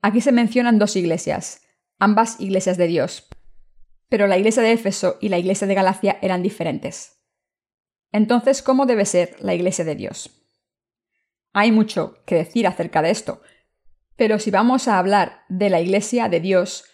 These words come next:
debemos hablar del plan y el objetivo de Dios para los seres humanos. Primero vamos a hablar de por qué evangelio fue creada la iglesia de Dios y quién era la gente que creía en este evangelio.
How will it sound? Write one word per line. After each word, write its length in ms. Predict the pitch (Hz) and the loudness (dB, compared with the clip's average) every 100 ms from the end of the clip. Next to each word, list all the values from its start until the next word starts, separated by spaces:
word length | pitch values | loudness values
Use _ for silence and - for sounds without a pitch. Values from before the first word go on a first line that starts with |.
| _ _ _ | _ _ _
debemos 420 | 180 190 226 240 | 2 4 2 0
hablar 280 | 254 220 208 | 0 2 2
del 180 | 190 175 | 0 0
plan 320 | 175 175 - | -2 -2 -4
y 160 | - 202 | -4 0
el 100 | 180 | 0
objetivo 440 | 180 208 190 185 | 0 -4 -2 0
de 100 | 185 | 0
Dios 460 | 175 151 - - _ - | 2 0 -2 -12 _ -2
para 160 | 196 | 0
los 140 | - - | 0 0
seres 260 | 180 190 | -2 -2
humanos. 560 | 185 - - - - _ - _ _ _ _ - | -4 -6 -10 -16 -20 _ -20 _ _ _ _ -2
Primero 360 | 226 247 262 | 2 4 4
vamos 320 | 247 240 269 247 | 2 -2 -2 0
a 100 | 180 | 0
hablar 460 | 180 160 - _ _ _ _ _ _ - | 0 -2 -4 _ _ _ _ _ _ -4
de 120 | 202 | 0
por 180 | 202 202 | 0 2
qué 220 | 240 - | 0 0
evangelio 520 | 214 196 - 220 220 | 0 0 0 0 0
fue 200 | 214 190 | 0 -2
creada 360 | 185 180 175 170 | 2 2 2 2
la 120 | 175 | 2
iglesia 400 | 175 180 185 180 | 2 0 0 -2
de 100 | 180 | 0
Dios 420 | 180 185 - - - | 0 -2 -4 -10 -2
y 200 | 233 226 | -2 0
quién 240 | 233 226 | -2 0
era 100 | 240 | 2
la 120 | 240 | 0
gente 360 | 240 240 226 247 | 0 -2 -2 -6
que 140 | 208 | -6
creía 400 | 190 190 202 208 | -4 -2 0 0
en 80 | 185 | 0
este 220 | 185 - | -2 -2
evangelio. 580 | 156 - - 127 - | -4 -6 -8 -10 -10